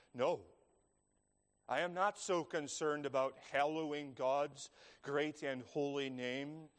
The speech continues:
but I am more concerned about hallowing my name and about my honor and about my reputation as I stand among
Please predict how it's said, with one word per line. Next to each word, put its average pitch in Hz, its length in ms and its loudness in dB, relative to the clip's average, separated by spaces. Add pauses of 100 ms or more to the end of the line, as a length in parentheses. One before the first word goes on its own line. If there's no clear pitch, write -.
(220)
but 131 120 4
I 127 80 4
am 123 260 -4
more 180 300 4
concerned 170 600 -2
about 147 340 0 (120)
hallowing 151 600 0 (400)
my 147 400 4
name 113 400 -6
and 110 100 -2
about 127 320 2
my 151 480 2
honor 139 500 -2 (280)
and 123 140 4
about 127 280 4
my 127 280 4
reputation 160 880 -2
as 120 160 -4
I 135 240 4
stand 131 720 -4 (320)
among 123 600 0